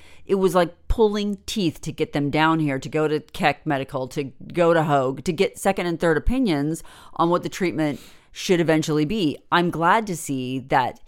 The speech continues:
next generations are going, "That, I appreciate your, your doctoring ability. I'm also gonna go see this person."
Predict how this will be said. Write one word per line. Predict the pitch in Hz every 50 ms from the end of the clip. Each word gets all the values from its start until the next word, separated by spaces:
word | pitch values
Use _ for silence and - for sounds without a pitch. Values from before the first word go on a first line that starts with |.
| - _ _ - _ _ _ _ _ _ _ - - _ _ _ _ - -
next | 180 185 170 165 175 - -
generations | - 165 151 139 139 147 151 165 151 - 147 131 127 127 131 -
are | - - 151 160
going, | 151 156 147 143 139 139 135 - - -
"That, | - - - - - - - - - -
I | - 180
appreciate | 180 - - 190 196 - 214 185 175 - - -
your, | 175 165 160 156 151 147 139 147 - - _ _
your | - 170 170 160 156 147
doctoring | 160 151 151 165 - 175 160 151 151
ability. | 147 170 202 226 208 180 151 147 143 151 -
I'm | - 160 156
also | 160 156 -
gonna | 151 143 135
go | 135 131
see | - - 113
this | 110 107 - -
person." | - - - - - - -